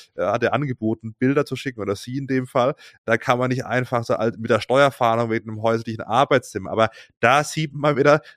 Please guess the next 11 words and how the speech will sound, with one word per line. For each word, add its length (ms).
dass 340
manchmal 600
es 220
echt 280
zu 180
weit 340
führt. 500
Vor 180
allem, 320
was 240
hat 160